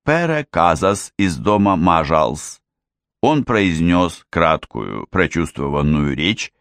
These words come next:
в которой превознёс добродетели своего предшественника, Алькальда Валенти Тарги, и пообещал преемственность традиций.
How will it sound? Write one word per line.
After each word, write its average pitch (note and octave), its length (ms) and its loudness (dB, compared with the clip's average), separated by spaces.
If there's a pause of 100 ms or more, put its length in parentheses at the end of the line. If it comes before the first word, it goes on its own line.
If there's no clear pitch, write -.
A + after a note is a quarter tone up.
(360)
в - 120 -16
которой G#2+ 500 2
превознёс F#2 800 0
добродетели E2+ 800 0
своего D2 360 -2
предшественника, A#2 1000 -2 (480)
Алькальда A#2+ 760 0
Валенти G2+ 680 0
Тарги, F#2 580 0 (560)
и G#3 140 0
пообещал C#3 760 0
преемственность F#2+ 1000 0
традиций. A#1 760 -6